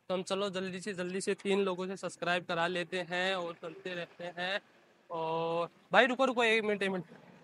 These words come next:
देखो हम एक video shoot कर रहे हैं जिसके अंदर हमें तीन, तीन लोगों से subscribe करवाना है। तो आप हमारा channel subscribe कर दोगे? हाँ तो करो भाई,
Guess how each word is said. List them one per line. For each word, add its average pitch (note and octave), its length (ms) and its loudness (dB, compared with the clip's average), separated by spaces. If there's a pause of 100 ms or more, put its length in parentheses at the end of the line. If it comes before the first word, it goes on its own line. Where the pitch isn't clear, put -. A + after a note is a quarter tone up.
(100)
देखो G#3 180 0
हम B3 180 2
एक A#3 100 2
video A#3 240 2
shoot B3+ 220 0
कर A#3 100 8
रहे A#3 100 4
हैं B3+ 80 2
जिसके B3 240 0
अंदर A#3+ 140 2
हमें A#3+ 240 2
तीन, C4 200 2
तीन C4 500 0
लोगों B3+ 240 6
से C4+ 240 6
subscribe B3+ 440 8
करवाना A3 340 8
है। - 340 -4
तो A3+ 80 8
आप B3 140 12
हमारा B3+ 220 10
channel B3+ 260 6
subscribe B3+ 400 4
कर C4 120 8
दोगे? C4 300 8 (840)
हाँ G3+ 120 10
तो G3+ 100 0
करो A3+ 160 6
भाई, A3+ 240 6